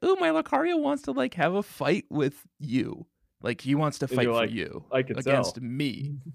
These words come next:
Speaker 2: <laughs> Maybe not the
Speaker 1: Um,
Speaker 2: kind of fight that you're thinking of.
Speaker 1: So you, you go g-, enter a battle with, uh, Corinna and her Lucario, and you get the Lucario that approached you. Um, and you pretty much just have to learn about Mega Evolutions and Mega Moves.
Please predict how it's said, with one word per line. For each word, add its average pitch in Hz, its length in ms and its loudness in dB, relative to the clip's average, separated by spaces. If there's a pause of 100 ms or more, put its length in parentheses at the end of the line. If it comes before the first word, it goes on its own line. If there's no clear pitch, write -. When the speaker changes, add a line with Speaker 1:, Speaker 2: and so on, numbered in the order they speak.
(320)
Speaker 2:
<laughs> - 520 -12
Maybe 160 240 -2
not 160 200 6
the 117 60 0
Speaker 1:
Um, 113 40 -4
Speaker 2:
kind 113 160 -4
of 107 60 -8
fight 127 260 -4
that 107 60 -10
you're 98 160 -10
thinking 120 260 -12
of. 90 80 -10 (400)
Speaker 1:
So 208 180 4
you, 190 240 4
you 170 160 4
go 185 180 6
g-, 165 360 -4
enter 170 240 4
a 151 40 4
battle 120 460 0 (160)
with, - 540 -6
uh, 107 420 -10
Corinna 113 320 -10
and 110 140 -10
her 107 260 -12 (100)
Lucario, 98 580 -12 (120)
and 113 140 -12
you 113 100 -12
get 104 280 -10 (120)
the - 160 -6
Lucario 101 460 -10
that 101 120 -12
approached - 440 -10
you. - 180 -8 (260)
Um, 113 300 -6
and 151 100 0
you 165 60 2
pretty 185 160 6
much 135 220 0
just 120 180 -8
have 113 140 -8
to 101 100 -12
learn 98 160 -10
about 92 300 -10 (420)
Mega 104 320 -8 (220)
Evolutions 117 520 -8
and 110 120 -12
Mega 107 180 -10
Moves. 147 460 -4